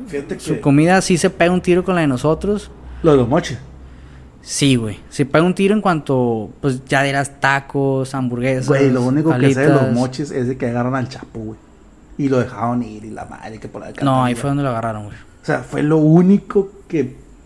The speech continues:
Speaker 1: me puede decir los mochis, güey.
Speaker 2: Pero la gente de los mochis me cae gorda, güey, porque por lo mismo, güey, como se nos acercan un poquito los culiches, es venir de acá y hacerle verga de que todo está mejor en los mochis, güey.
Speaker 1: Pero no es cierto, güey.
Speaker 2: No es cierto, güey. O sea,
Speaker 1: De
Speaker 2: sí,
Speaker 1: hecho,
Speaker 2: sí,
Speaker 1: yo
Speaker 2: sí tienen
Speaker 1: quedé
Speaker 2: comidas muy buenas, güey. Pero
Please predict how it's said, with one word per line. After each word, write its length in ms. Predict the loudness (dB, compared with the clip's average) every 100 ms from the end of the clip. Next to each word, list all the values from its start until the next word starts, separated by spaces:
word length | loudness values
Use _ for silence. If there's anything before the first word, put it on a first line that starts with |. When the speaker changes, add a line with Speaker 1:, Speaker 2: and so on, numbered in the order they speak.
| -20 -20 -10
Speaker 1:
me 240 | -6 -4
puede 200 | 2 2
decir 120 | 4
los 100 | 2
mochis, 380 | 2 -2 -6 -8
güey. 140 | -10 0
Speaker 2:
Pero 140 | 2
la 80 | 4
gente 200 | 2 -2
de 40 | -2
los 60 |
mochis 180 | -2 -2
me 100 | -2
cae 140 | -2 -2
gorda, 200 | -2 -4
güey, 120 | -6
porque 320 | -8 -10 -12 -4
por 100 | -2
lo 60 |
mismo, 200 | 0 0
güey, 120 | -2 -2
como 180 | -2 -2
se 80 | -2
nos 140 | -2
acercan 340 | -2 -4 0 0
un 80 | 0
poquito 340 | -2 -4 -4
los 120 | -6
culiches, 440 | -4 -4 -4 -6 -6
es 200 | -4 -2 0
venir 360 | 2 2 0
de 80 | -4
acá 260 | -6 -8 -6
y 80 | -8
hacerle 380 | -6 -6 -4
verga 220 | -4 -4 -6
de 100 | -10
que 100 | -10
todo 180 | -10
está 160 | -8 -6
mejor 180 | -6 -6
en 60 | -4
los 60 |
mochis, 280 | -4 -4 -4
güey. 60 | -2
Speaker 1:
Pero 100 | -2
no 60 |
es 60 | -2
cierto, 280 | -4 -6 -8
güey. 120 | -12 -4
Speaker 2:
No 100 | -2
es 60 |
cierto, 320 | -2 -4 -4 -8
güey. 140 | -8 -6
O 80 | 0
sea, 160 | 0 2
Speaker 1:
De 140 | 2 4
Speaker 2:
sí, 60 |
Speaker 1:
hecho, 80 | 4
Speaker 2:
sí, 160 | 4 2
Speaker 1:
yo 100 | 2
Speaker 2:
sí 40 | 4
tienen 340 | 6 6 4
Speaker 1:
quedé 80 | 0
Speaker 2:
comidas 320 | 0 2 4
muy 120 | 4
buenas, 420 | 2 0 0 0
güey. 160 | -2 -6 -10 -20 -20 -20 -20 -2
Pero 600 | 0 2 2 2 0